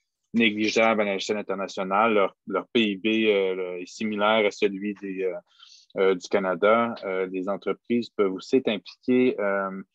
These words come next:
celles qui sont sur le front, front parce qu'elles sont impliquées dans le conflit armé ou parce que leurs installations sont impliquées dans le conflit, elles peuvent aussi fournir évidemment de l'équipement,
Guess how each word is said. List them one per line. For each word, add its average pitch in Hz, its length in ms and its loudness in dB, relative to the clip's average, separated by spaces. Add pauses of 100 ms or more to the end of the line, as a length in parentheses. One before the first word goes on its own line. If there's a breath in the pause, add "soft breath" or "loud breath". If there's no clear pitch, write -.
(460)
celles 113 220 0
qui - 100 -12
sont 113 140 -4
sur 104 200 -2
le 104 100 2
front, 139 460 0
front 135 360 -4
parce 120 180 -8
qu'elles 95 120 -10
sont 104 100 -6
impliquées 98 380 -6
dans 113 100 2
le 101 80 0
conflit 101 460 -4
armé 110 360 2
ou 113 120 2
parce - 240 -4
que 101 100 -4
leurs 95 320 -2
installations 98 720 -2
sont 117 220 -8
impliquées 110 320 -4
dans 113 100 0
le 104 60 -4
conflit, 107 400 -6
elles 107 120 0
peuvent 90 200 -8
aussi - 180 -18
fournir 98 320 -4
évidemment 98 360 0
de 98 100 2
l'équipement, 101 460 -6